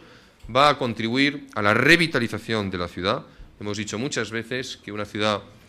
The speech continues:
no se puede rehabilitar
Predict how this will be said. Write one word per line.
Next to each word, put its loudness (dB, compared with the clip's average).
no -8
se -6
puede -2
rehabilitar 2